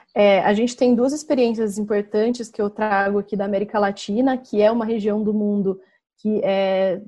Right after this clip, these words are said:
tá na vanguarda da, das políticas públicas sobre alimentação e nutrição. O primeiro exemplo que eu trago é do Chile.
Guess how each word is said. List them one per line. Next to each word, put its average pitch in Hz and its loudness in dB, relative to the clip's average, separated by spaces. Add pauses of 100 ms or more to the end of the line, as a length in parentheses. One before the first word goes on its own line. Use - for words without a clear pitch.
(400)
tá 214 2
na 254 2
vanguarda 220 2
da, 196 -2
das 190 -4
políticas 202 -6
públicas 196 -4
sobre 202 -4
alimentação 202 -4
e 190 -6
nutrição. 190 -4 (180)
O - -8
primeiro 240 2
exemplo 240 0
que - -4
eu 214 -2
trago 220 2
é 202 0
do 196 -2
Chile. 226 -4